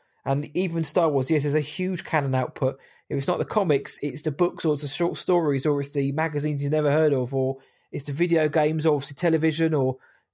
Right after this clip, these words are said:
promotional stuff, which is always coming out, or the comics, which, um, overlap with each other, so you've got to go and buy three comic books in a weekend. But anyone who listens to the sessions knows that I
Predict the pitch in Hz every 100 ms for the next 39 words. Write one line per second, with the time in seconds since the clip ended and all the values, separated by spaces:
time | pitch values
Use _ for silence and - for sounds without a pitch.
0 | - - 190 175 175 - 156 135 160 143
1 | 160 185 247 208 - 190 196 190 160 151
2 | 147 - 190 170 - 160 160 - 208 156
3 | 151 147 131 160 160 160 156 151 139 143
4 | 160 156 156 156 147 147 147 143 143 139
5 | 170 160 - 147 151 160 151 - 139 139
6 | 156 - 131 131 _ _ _ _ - _
7 | _ - _ - 185 - - 190 175 170
8 | 170 180 175 160 147 170 160 160 143 160
9 | 156 147 147 151 - _ - 156 156